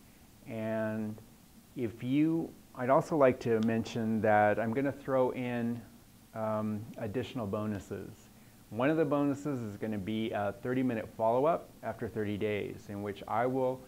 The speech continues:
meet with you and see how far you've come along in those thirty days in overcoming any of the obstacles that we discussed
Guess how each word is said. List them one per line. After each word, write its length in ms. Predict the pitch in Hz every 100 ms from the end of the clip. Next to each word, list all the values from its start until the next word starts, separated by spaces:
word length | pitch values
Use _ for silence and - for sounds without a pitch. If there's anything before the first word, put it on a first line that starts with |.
| - - -
meet 240 | 120 147
with 220 | 135 110 104
you 340 | 104 104 110 - - -
and 180 | 113 113
see 520 | 107 - 127 127 127 123 - -
how 160 | 127 143
far 360 | - 151 147
you've 240 | 127 120 -
come 200 | 120 110
along 640 | 104 110 110 98 92 101 - - - - - -
in 200 | 120 113
those 160 | 107 98
thirty 340 | - 113 117
days 500 | 101 107 98 98 92
in 160 | 113 107
overcoming 880 | 117 113 120 - 113 107 101 98 98 -
any 220 | 123 120
of 80 | 120
the 120 | 110 107
obstacles 840 | 107 107 - 90 104 98 95 - - - - - 95
that 440 | 104 104 101 - - - - - 113
we 160 | 107
discussed 760 | 104 104 - - 101 98 -